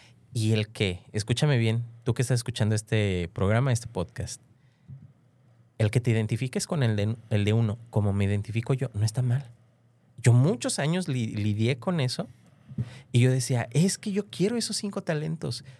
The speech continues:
¿Por qué, Dios, no me diste cinco talentos? ¿Por qué hay fulanos que son súper talentosos y yo no? A mí nada más me diste uno".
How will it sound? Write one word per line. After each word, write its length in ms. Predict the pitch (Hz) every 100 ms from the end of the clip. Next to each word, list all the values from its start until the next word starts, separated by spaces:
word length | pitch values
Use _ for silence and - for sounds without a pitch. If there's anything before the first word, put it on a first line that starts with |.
| _ _ _
¿Por 180 | 151 156
qué, 160 | 185
Dios, 280 | 214 233 233
no 120 | 214
me 160 | 214 220
diste 260 | 214 -
cinco 340 | 185 196 196 220
talentos? 440 | 160 165 202 165
¿Por 220 | - 120
qué 120 | - 208
hay 80 |
fulanos 520 | 226 262 233 240 233 - - -
que 120 | -
son 200 | 147 175
súper 340 | 175 196 - 202
talentosos 600 | - 165 135 160 185 -
y 80 | 143
yo 160 | 160
no? 140 | 180 247
A 60 |
mí 120 | 175
nada 200 | 254 320
más 160 | 311 294
me 140 | 262
diste 300 | 226 214 -
uno". 280 | 156 196 147